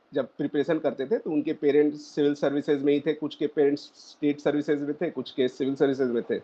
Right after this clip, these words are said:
तो उनके पास शुरू से उन्होंने देखा था, लेकिन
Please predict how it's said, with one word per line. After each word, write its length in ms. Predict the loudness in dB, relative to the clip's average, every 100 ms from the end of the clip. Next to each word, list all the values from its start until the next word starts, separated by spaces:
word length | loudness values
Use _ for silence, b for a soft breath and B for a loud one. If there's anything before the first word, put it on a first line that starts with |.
| _ _ -20
तो 340 | -20 -12 -10 0
उनके 260 | 4 4 6
पास 280 | 8 6 6
शुरू 200 | 2 2
से 240 | 0 0
उन्होंने 300 | 4 6 6
देखा 320 | 6 6 6
था, 280 | 4 0 -4 -6 -4
लेकिन 420 | 0 2 2